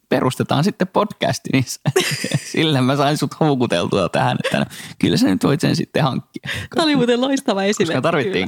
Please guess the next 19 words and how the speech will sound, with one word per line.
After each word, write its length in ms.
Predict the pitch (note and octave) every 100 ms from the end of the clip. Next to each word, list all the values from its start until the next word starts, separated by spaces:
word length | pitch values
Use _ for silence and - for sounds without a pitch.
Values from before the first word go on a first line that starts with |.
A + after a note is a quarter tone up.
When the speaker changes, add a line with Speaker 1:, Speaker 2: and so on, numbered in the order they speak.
| B2+
Speaker 1:
kaksi. 220 | - - - _ _ _ - _ -
Speaker 2:
Tää, 140 | E4+ D#4+ - D4
tää 100 | -
oli 100 | F4 B3
muuten 240 | A#3 C4+
aivan 440 | F4+ E4+ A#3 A3+ A3
nappi 440 | A#3+ A3 - -
esimerkki, 500 | F#3 F3 D#3 E3+ -
kyllä. 300 | - E3+ D#3+
Joo, 300 | - F#3+ G#3
hankintoihin 800 | F3+ F3 A#3 A3+ F#3 D3+ D3+ D#3
liittyen 480 | D#3 D#3+ - - F3
kyllä 220 | - -
tulee 320 | F3+ - D#3
mieleen 400 | D#3+ - - -
erityisesti 440 | - F3 - F#3+ F#3+
sulta 420 | - F#3+ F3+ F3+
näitä 220 | C#3+ -
juttuja. 520 | - C#4 - D#4 D#4